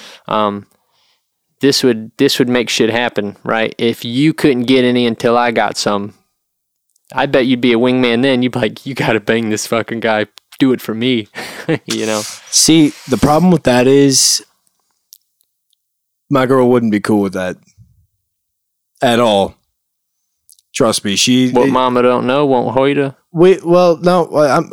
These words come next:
Speaker 2: what, what, what, what am I gonna tell her? Like, if I, first of all, if I tell her, like, I don't wanna bang her, she's gonna think that something's wrong with her.
Speaker 1: Oh, she's gonna know something's up then.
Speaker 2: Yeah,
Speaker 1: Yeah.
Speaker 2: and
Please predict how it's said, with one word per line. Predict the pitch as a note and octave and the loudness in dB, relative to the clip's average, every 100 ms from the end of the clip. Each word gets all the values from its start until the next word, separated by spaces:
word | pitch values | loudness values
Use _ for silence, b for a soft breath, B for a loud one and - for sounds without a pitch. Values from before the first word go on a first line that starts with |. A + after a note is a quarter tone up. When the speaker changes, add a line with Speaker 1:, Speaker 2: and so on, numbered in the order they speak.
| - | -2
Speaker 2:
what, | E3 A#3 | 2 2
what, | G#3 A3+ A3+ G#3 | 4 4 4 4
what, | G#3 G3 | 2 4
what | G3+ | 4
am | G3 F#3+ | 4 4
I | |
gonna | F#3+ F3+ | 4 2
tell | F3+ F#3+ | 2 2
her? | B2+ G2+ | 2 2
Like, | A#2+ A#2+ | 0 0
if | B2+ | 0
I, | D#3+ D3+ C#3+ | 2 2 0
first | C#3 G3+ F#3+ | 2 2 2
of | D3+ | 2
all, | C3+ C3 | 2 2
if | |
I | C#3+ | 0
tell | C#3 F3+ | 0 2
her, | F#3 | 4
like, | E3+ D3+ | 4 2
I | D3+ | 2
don't | D3+ | 2
wanna | D3+ B2 | 2 2
bang | B2 C#3+ D#3 | 2 2 4
her, | B2 A2+ _ _ _ _ _ _ | 2 0 _ _ _ _ _ _
she's | - D#3 C#3+ | 0 0 4
gonna | D#3 C#3+ C3+ | 4 4 2
think | C#3+ C#3 C3+ | 0 0 2
that | C3+ - - | 0 0 -4
something's | C#3+ C#3+ C3 C3+ | -2 -2 0 0
wrong | C#3 B2+ | 2 0
with | A#2 | 0
her. | D3 C#3+ B2 A2+ | 2 4 4 2
Speaker 1:
Oh, | G#2 | -2
she's | - G#2+ | -4 -6
gonna | G#2 G2+ | -4 -2
know | G2 G2+ | -2 -4
something's | - G2+ G#2 | -4 -6 -4
up | C3 A#2 | -4 0
then. | A2+ A2 | 0 2
Speaker 2:
Yeah, | D3+ D3 B2+ A#2 | 2 2 2 0
Speaker 1:
Yeah. | A2 C3 _ - | -2 -8 _ -2
Speaker 2:
and | D3+ D3 C#3+ C3+ | 0 2 2 -2